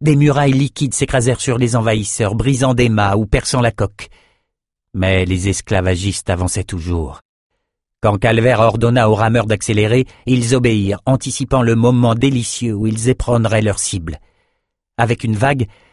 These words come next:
Nathan souleva une galère dans les airs, puis il retira ce soutien au bateau qui retomba et se désintégra sous l'impact.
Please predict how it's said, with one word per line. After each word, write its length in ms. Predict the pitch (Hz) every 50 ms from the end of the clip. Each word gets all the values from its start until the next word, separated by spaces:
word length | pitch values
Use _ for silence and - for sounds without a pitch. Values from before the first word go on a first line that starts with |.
| _ -
Nathan 300 | 147 139 127 - 156 147
souleva 320 | - - 151 139 127 147
une 140 | 139 123 123
galère 260 | 120 127 127 135 127
dans 120 | 120 120 117
les 260 | 113 110 101 104 120
airs, 180 | 123 147 - -
puis 300 | - 151 143 131 131 -
il 240 | - 147 135 127 120
retira 420 | 113 143 156 - - 156 147 147
ce 140 | 135 - 139
soutien 340 | - - 143 131 - 147 127
au 60 | 120
bateau 360 | 110 113 113 101 - 117 120
qui 180 | 117 - - 113
retomba 600 | 101 120 147 139 - 117 113 101 104 98 95 101
et 60 | 104
se 160 | 101 - - 131
désintégra 640 | 113 135 151 120 139 131 - - 110 101 107 104
sous 140 | - - 110
l'impact. 580 | 92 92 85 - 90 - - - _ - -